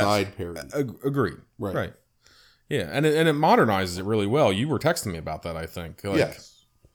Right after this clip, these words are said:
Speaker 2: about how well it modernizes the noir
Speaker 1: Almost
Speaker 2: movie.
Speaker 1: perfectly, where it takes it and, like, whereas Brick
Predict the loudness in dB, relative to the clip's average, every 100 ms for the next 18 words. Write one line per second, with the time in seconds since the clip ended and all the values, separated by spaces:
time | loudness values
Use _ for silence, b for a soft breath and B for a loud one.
0 | _ -4 2 4 6 4 6 4 4 2
1 | 2 2 2 0 -4 -6 -10 -10 -10 -10
2 | b b b b b _ -6 -2 -2 -2
3 | -2 0 0 0 -4 0 2 4 2 2
4 | 2 0 -4 -6 -6 -2 -2 0 0 -2
5 | -2 -4 -4 -4 -2 -2 -4 -10 _ _
6 | _ _ _ _ _ _ 6 8 8 4
7 | 2 2 2